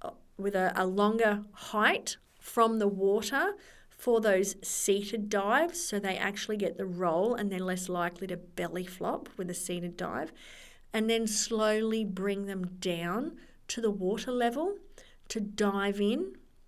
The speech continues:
as they get higher, as they stand up more? Do we actually want to reduce that height that they're away from the water? So that height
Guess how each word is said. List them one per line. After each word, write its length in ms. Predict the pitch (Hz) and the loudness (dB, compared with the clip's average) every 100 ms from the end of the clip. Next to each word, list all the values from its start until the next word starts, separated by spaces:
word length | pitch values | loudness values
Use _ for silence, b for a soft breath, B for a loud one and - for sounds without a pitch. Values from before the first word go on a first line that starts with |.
| - - | -20 -6
as 240 | - 208 202 | 0 0 2
they 180 | 202 196 | 0 0
get 220 | 202 190 | -2 -4
higher, 640 | 185 - 220 226 226 175 - | -10 -8 -2 2 2 2 0
as 200 | 220 208 | -2 0
they 140 | 196 | -2
stand 640 | 202 - - 233 214 202 | -4 -6 -2 0 2 2
up 240 | 190 294 - | 2 2 -2
more? 420 | 196 185 175 226 233 B B B _ - | -4 -2 0 -2 -4 B B B _ -4
Do 100 | 285 | 0
we 100 | 302 | 4
actually 360 | 247 - 247 | 2 2 0
want 160 | 226 208 | 2 2
to 60 | 196 | 0
reduce 600 | 190 185 - 208 220 - | -2 -4 -2 0 -2 0
that 260 | 196 175 | 0 0
height 640 | - - - 202 202 - - | -2 -14 -4 0 0 -2 -6
that 160 | 185 - | -6 -4
they're 160 | 190 | -2
away 440 | 190 180 190 180 185 | -2 -2 0 2 0
from 320 | 185 180 180 | -2 -4 -2
the 80 | 170 | -2
water? 440 | 175 180 170 160 B B B B | -2 0 2 0 B B B B
So 440 | - 208 196 190 190 - - - - - - - - | -2 2 2 0 -6 -16 -20 -20 -20 -20 -20 -18 2
that 240 | 226 214 | 4 4
height 380 | - - 226 | 0 2 4